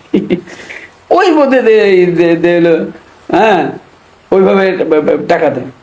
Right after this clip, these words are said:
তা আপনি কি বুঝাইতে চান? আপনি বলতেছেন না লক্ষ লক্ষ টাকা দিই, যে দেয় সে কখনো কয় নাকি লক্ষ লক্ষ টাকা দেন আপনি? আপনি অমুক জায়গায় দিয়েছেন, আমরা দিই না? আমরা কি বলতে আসছি কখনো? আমাদের এই বাড়ির পাশে মসজিদ আমরা দিইনি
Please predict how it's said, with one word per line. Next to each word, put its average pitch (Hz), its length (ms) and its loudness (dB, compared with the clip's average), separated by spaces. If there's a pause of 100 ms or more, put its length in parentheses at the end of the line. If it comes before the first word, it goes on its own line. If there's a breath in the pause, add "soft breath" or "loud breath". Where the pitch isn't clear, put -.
(120)
তা - 80 -4
আপনি 202 380 0
কি 214 120 0
বুঝাইতে 196 360 2
চান? 131 280 -4 (180)
আপনি 147 220 0
বলতেছেন 151 460 0
না 156 60 2
লক্ষ 175 260 0
লক্ষ 175 200 -2
টাকা 175 240 0
দিই, 143 160 -2 (240)
যে 208 120 0
দেয় 196 180 -2
সে 196 200 -2
কখনো 180 260 0
কয় 170 160 0
নাকি 139 240 -4 (680)
লক্ষ 143 120 -4
লক্ষ 156 220 -2
টাকা 160 200 -2
দেন 139 180 -2
আপনি? 156 200 -2 (720)
আপনি 170 220 0
অমুক 170 200 0
জায়গায় 160 200 2
দিয়েছেন, 147 240 0
আমরা 180 180 0
দিই 185 160 2
না? 220 140 0 (2500)
আমরা 170 180 -2
কি 185 60 0
বলতে 190 260 0
আসছি 190 200 -2
কখনো? 196 380 0 (420)
আমাদের 170 260 0
এই 175 100 2
বাড়ির 175 260 0
পাশে 175 200 0
মসজিদ 165 320 2
আমরা 175 160 0
দিইনি 165 360 0